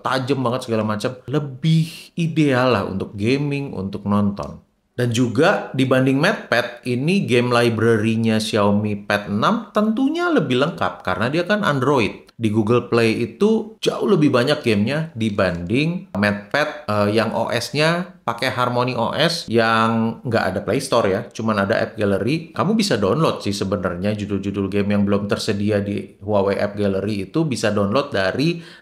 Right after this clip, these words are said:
third party site. Nah, ini kalau download dari situs pihak ketiga kayak A P K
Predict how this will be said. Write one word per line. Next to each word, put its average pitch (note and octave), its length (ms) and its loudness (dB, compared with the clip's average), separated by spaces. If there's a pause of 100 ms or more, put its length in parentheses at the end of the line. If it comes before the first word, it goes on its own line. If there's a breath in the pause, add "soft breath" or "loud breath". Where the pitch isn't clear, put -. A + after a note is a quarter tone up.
(100)
third A#2 160 0
party G#2 320 -2
site. - 640 -6
Nah, A2 160 2
ini D3 160 2
kalau F#3 240 4
download C#3 320 2
dari A#2 160 2
situs B2+ 320 -4
pihak A2+ 240 0
ketiga A#2 480 -2
kayak D2 160 -2
A - 80 -6
P G#2 80 -4
K G#2+ 60 -2